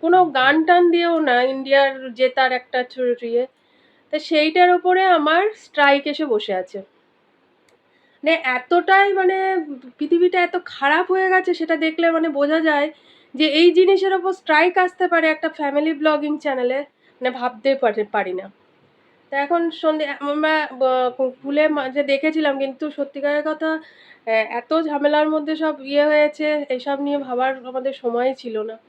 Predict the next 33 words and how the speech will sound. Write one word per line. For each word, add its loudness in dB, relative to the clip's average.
তো 0
এতদিন 0
পরে -2
সন্দীপন -4
এখন, -6
উম, -10
জিনিসটা -4
একটু -6
মেল 2
করা-, 0
কড়াকড়ি 0
করছে। 0
নব্বই 2
দিন -4
টাইম -2
থাকে -4
আমাদের, 0
তো -6
সেসব -6
চলেই 2
গেছে। -2
তা -4
স্ট্রাইক -2
হয়ে 2
রয়েছে। 2
তা, 0
উম, -4
তিনটে 0
স্ট্রাইক 0
হলে 2
চ্যানেলের 2
ক্ষতি -2
হয়। -2